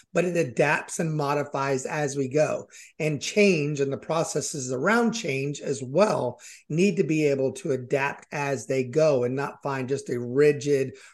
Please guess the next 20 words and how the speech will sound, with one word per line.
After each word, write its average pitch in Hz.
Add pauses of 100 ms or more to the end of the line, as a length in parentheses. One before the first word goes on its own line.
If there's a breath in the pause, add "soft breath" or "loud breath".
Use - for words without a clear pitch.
(120)
process 143
to 139
follow. 139
So 143 (320 loud breath)
I 190
feel 143
that 143 (360 soft breath)
this 226
plays 190
to -
people's 165
natural 156
instincts. 139
Instead 185
of 175
being 151
forced 175
into 147
a 120
box, 160